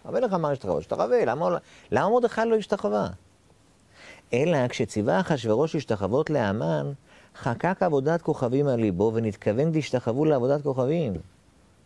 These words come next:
הוא רצה להחטיא את כולם בעבודה זרה. אז הוא שם לו כזה צלם, כזה בובה פה, שהשתחוו כולם. וכשהיה רואה המן שאין מרדכי משתחווה לו, נתמלא חימה.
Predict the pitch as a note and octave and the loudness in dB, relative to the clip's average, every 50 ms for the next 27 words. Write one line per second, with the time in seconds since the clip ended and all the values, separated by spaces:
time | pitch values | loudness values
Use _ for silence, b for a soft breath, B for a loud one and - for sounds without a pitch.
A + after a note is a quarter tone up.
0 | _ _ _ _ - A2 B2+ - F#3+ G3+ G3+ F3 - - - G3 F3+ E3 - - | _ _ _ _ -2 -2 0 0 0 0 2 0 -2 0 0 0 0 0 -2 0
1 | D#3+ D#3+ F3 F#3 F3+ E3+ D3+ C#3+ C#3 C3+ C#3 C3+ B2+ C3 A2 G2 F2 D#2 D#2 - | 0 2 2 4 4 4 2 2 2 2 2 2 2 2 0 0 0 -4 -8 -12
2 | _ _ _ _ _ _ _ _ _ b b b b b - - G2 F#2+ - - | _ _ _ _ _ _ _ _ _ b b b b b -12 -8 -6 -4 0 0
3 | D3+ D#3+ C#3+ C#3 B2+ A2+ G#2 - - - F2 E2 D#2+ D#2 D#2 D#2 D#2 E2 F#2 G2+ | 0 0 2 2 2 2 0 0 0 0 0 2 2 2 2 2 2 0 0 -2
4 | G#2 G#2+ - - _ _ _ _ _ _ - - F2+ F2 E2+ F2+ F#2+ E2+ D#2+ D2+ | -4 -8 -14 -20 _ _ _ _ _ _ -6 -2 -2 0 0 0 0 0 0 -2
5 | - D2+ D2+ D2+ E2 G#2 G#2 - - - G#2+ - A2 A2+ C3 D3+ E3+ F3 - F#3+ | -2 -2 -2 -2 -2 -4 -8 -14 -18 -18 -8 -6 -4 -2 -2 -2 -2 -2 0 0
6 | G3 F#3+ E3 A#2+ - - - - _ _ _ _ - - _ _ _ - - - | 0 0 0 -2 -4 -10 -14 -20 _ _ _ _ -20 -20 _ _ _ -20 -20 -16
7 | - - - - - G#2+ B2+ E3 D#3+ D3+ D#3 D#3+ D#3 C3+ B2 A#2+ C3 C#3+ D3+ C#3 | -14 -12 -8 -6 -4 -2 0 0 2 2 2 4 4 2 2 2 2 0 0 0
8 | B2 - A#2 A#2 C3+ C#3 C3 A2+ A2 - - A#2 A#2+ A2 - - G#2+ F2+ F#2 F2 | -2 0 0 0 2 2 2 2 0 0 0 -2 -2 -4 -2 -2 -2 0 0 0
9 | D#2 D#2+ E2+ E2+ F2 F#2+ G#2 F#2+ - G2 F#2+ F#2+ G#2 A#2+ B2+ - - C#3+ D#3 E3 | 0 2 2 2 2 0 0 -2 -2 -2 -2 0 0 0 -2 -2 -4 -4 -2 -2
10 | F3+ F#3 D3+ | -2 -2 -4